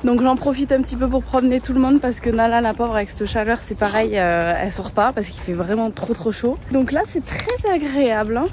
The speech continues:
Petite matinée balade. Oh! Bah, qu'est-ce qu'il y a, mon cœur? Et d'ailleurs, très bonne nouvelle, mais mon fils a super bien dormi cette nuit.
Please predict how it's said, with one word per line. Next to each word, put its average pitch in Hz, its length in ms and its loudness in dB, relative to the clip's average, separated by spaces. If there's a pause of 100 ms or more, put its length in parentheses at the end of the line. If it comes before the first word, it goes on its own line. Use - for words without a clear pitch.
(160)
Petite 302 340 -2
matinée 277 480 2
balade. 220 380 4 (880)
Oh! - 60 4 (480)
Bah, 466 120 4
qu'est-ce 539 200 4
qu'il 508 80 4
y 523 40 4
a, 554 40 0
mon 554 140 -4
cœur? 640 380 2
Et - 120 2
d'ailleurs, 254 360 2
très - 240 -4
bonne 277 220 2
nouvelle, 240 560 2
mais 226 160 0
mon 226 160 -2
fils - 360 -6
a 226 80 0
super 311 600 0
bien 269 160 0
dormi 247 360 2
cette 240 280 -2
nuit. 233 540 2